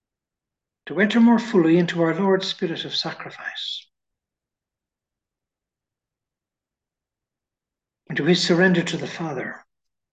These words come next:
into his obedience unto death. Every day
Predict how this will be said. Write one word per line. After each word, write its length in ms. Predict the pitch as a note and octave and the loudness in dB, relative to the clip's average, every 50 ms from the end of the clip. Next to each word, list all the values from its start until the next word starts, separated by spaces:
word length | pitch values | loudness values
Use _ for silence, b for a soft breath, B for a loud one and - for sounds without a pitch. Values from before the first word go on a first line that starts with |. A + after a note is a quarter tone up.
| _ _ _ _ _ _ _ _ _ _ _ _ _ _ _ _ _ _ _ _ _ _ _ _ | _ _ _ _ _ _ _ _ _ _ _ _ _ _ _ _ _ _ _ _ _ _ _ _
into 160 | - C#3+ - - | -10 -8 -6 -4
his 180 | B2 F3 E3+ | -2 2 2
obedience 680 | F3 D#3 - F3+ F#3+ F3+ - D#3 C#3+ C3 A2 - - - | 4 4 4 4 4 4 4 0 -2 -2 -8 -10 -12 -12
unto 220 | D3 C3+ - C#3+ | -10 -10 -10 -10
death. 320 | - D#3+ C#3+ - - - - _ - - _ _ _ _ _ _ _ _ _ _ _ - _ _ _ _ _ _ _ _ _ _ _ _ _ _ _ _ _ _ _ _ _ _ _ _ _ _ _ _ _ _ _ _ _ _ _ _ _ _ _ _ _ _ - | -8 -8 -8 -10 -10 -14 -20 _ -20 -20 _ _ _ _ _ _ _ _ _ _ _ -20 _ _ _ _ _ _ _ _ _ _ _ _ _ _ _ _ _ _ _ _ _ _ _ _ _ _ _ _ _ _ _ _ _ _ _ _ _ _ _ _ _ _ -8
Every 240 | D#3 C#3 C#3 D#3 C#3+ | -6 -2 0 0 0
day 340 | C#3+ C#3+ C#3 C#3+ D#3+ F3+ | 2 4 4 6 6 4